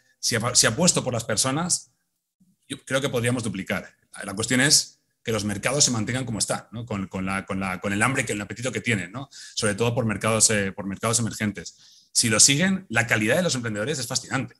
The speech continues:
Estamos a-, estamos hablando de emprendedores que o han trabajado en otros emprendimientos, las famosas que, que se llaman las, las mafias, eh, de, de los emprendedores, ¿no? Pero, pero mafias en el buen sentido, por, por, por los efectos multiplicadores, ¿no? Esto, la de Rappi,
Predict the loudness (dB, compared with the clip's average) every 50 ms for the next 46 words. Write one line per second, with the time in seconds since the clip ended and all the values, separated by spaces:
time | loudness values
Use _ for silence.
0 | _ _ _ _ _ -2 0 0 2 0 0 -2 -4 -4 -2 0 0 0 2 2
1 | 2 2 0 0 0 0 2 2 4 6 6 6 6 4 0 0 -2 -6 _ _
2 | _ _ _ _ -4 -2 -2 0 0 -2 -2 -2 0 2 2 2 2 0 -2 -4
3 | -4 -4 -4 -2 -2 0 0 -2 -2 -2 -4 -4 -4 -4 -6 -8 -10 -14 -12 -8
4 | -8 -6 -4 0 2 4 4 4 4 2 2 0 -2 -2 -2 -2 -4 -2 0 2
5 | 2 2 2 4 4 2 2 0 -4 -16 -10 _ -4 -2 -2 0 2 2 2 2
6 | 2 2 4 4 2 0 0 -2 -2 -2 -2 -2 -2 -2 0 0 -2 -2 -2 -4
7 | -4 -4 -4 -2 0 0 2 2 0 0 -2 -2 -2 -2 -2 -2 -4 -4 -6 -6
8 | -6 -4 -4 -2 -2 0 0 2 2 4 6 6 6 4 4 2 2 2 2 0
9 | -4 -8 -6 -4 -4 -4 -4 -4 -2 -2 -2 -2 -2 -2 -4 -4 -2 0 0 0
10 | 0 -2 -4 -2 0 0 2 2 0 -2 -2 -4 -4 -4 -6 -6 -4 -2 -4 -4
11 | -4 -8 -14 -16 -16 -12 -8 -2 0 2 4 4 4 2 2 0 0 0 0 0
12 | 0 -2 -4